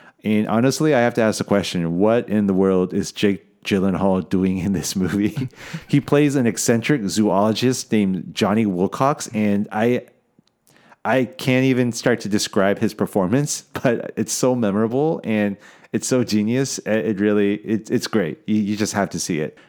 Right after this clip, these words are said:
Uh, great supporting cast as well. Lily Collins, Steve Yeun, Paul Dano, uh, round out the ensemble cast. But the big star is C G generated Okja, which looks more like a hippo than a pig.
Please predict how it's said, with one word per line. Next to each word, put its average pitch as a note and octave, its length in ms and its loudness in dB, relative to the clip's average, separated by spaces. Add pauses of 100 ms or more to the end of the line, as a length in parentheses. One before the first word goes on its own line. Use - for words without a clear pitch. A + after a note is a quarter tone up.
(140)
Uh, G2+ 260 2
great A#2+ 260 0
supporting A#2 320 0
cast G#2 340 0
as F2+ 80 -2
well. F#2+ 440 0
Lily G2+ 280 2
Collins, G2+ 440 0
Steve - 400 -2
Yeun, G2 300 0 (120)
Paul G2+ 200 0
Dano, F#2 520 -2 (140)
uh, F#2 140 0
round F2+ 220 0
out F2 120 -2
the G2 100 -2
ensemble F2+ 400 -2
cast. G#2+ 480 -4 (380)
But G2 120 0
the G2+ 60 0
big C3 180 2
star C#3 260 2
is G2 540 0
C A#2 300 0
G A#2 280 2
generated G2 720 0
Okja, D3+ 640 -2
which G#2 240 -2
looks G#2 300 -2
more A2+ 140 2
like G#2+ 180 0
a F#2+ 80 2
hippo B2 480 0
than G#2 160 -2
a F2 80 0
pig. C#3 480 -2